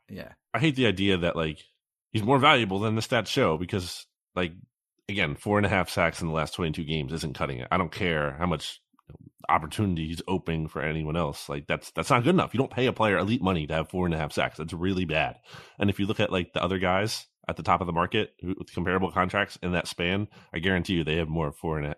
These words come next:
Speaker 2: than four and a half sacks. Um, so it's weird, but I guess he's gonna be back. And it was once, uh, a man named Howie Roseman once said, uh, what was the line here? Uh, that he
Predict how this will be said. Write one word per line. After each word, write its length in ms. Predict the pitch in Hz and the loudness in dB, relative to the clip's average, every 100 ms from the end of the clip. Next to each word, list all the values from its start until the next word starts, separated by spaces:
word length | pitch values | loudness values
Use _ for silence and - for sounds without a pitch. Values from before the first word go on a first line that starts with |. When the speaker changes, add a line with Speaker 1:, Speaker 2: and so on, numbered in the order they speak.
| 78 | -6
Speaker 2:
than 340 | 78 82 76 - | -2 -2 -2 -6
four 120 | 90 85 | -2 0
and 80 | |
a 40 | 78 | 0
half 180 | 76 69 | -4 -4
sacks. 400 | 87 62 - - - - - | -4 -4 -8 -20 -20 -20 -4
Um, 340 | 80 82 80 80 | 0 2 0 -4
so 420 | - 92 87 80 _ - _ | -2 2 2 0 _ -20 _
it's 160 | 131 - | -4 2
weird, 320 | 110 107 101 - | 4 4 2 0
but 100 | 92 | 0
I 60 | |
guess 160 | 98 104 | 0 0
he's 140 | 98 | -2
gonna 140 | 104 95 | 0 0
be 100 | 92 | 0
back. 440 | 90 87 87 - _ 151 - _ - | 4 2 2 -8 _ -20 -20 _ -2
And 540 | 87 85 85 85 82 - _ _ _ _ | 0 2 2 -2 -4 -12 _ _ _ _
it 160 | - - | -6 -2
was 160 | 92 90 | -4 -2
once, 600 | 95 101 - - - - _ - | 0 0 -2 -8 -10 -18 _ -8
uh, 320 | 82 80 80 - | -4 -4 -4 -2
a 40 | |
man 260 | 92 117 113 | 2 4 4
named 180 | 101 92 | 2 2
Howie 200 | 98 92 | 2 2
Roseman 420 | 90 87 71 67 | 0 -2 -6 -6
once 260 | 76 80 - | -4 -4 -4
said, 360 | 85 78 71 - | -4 -4 -6 -8
uh, 580 | 73 76 71 69 69 71 - | -6 -6 -6 -8 -8 -10 -10
what 120 | 90 | -8
was 100 | 98 | -6
the 80 | 95 | -4
line 320 | 98 95 98 | -4 -4 -6
here? 280 | 98 95 101 - _ _ _ 80 | -6 -6 -6 -12 _ _ _ -6
Uh, 360 | 80 78 78 | -4 -4 -4
that 180 | 80 78 | -4 -6
he 680 | 80 85 82 80 80 80 | -8 -8 -4 -2 -2 -4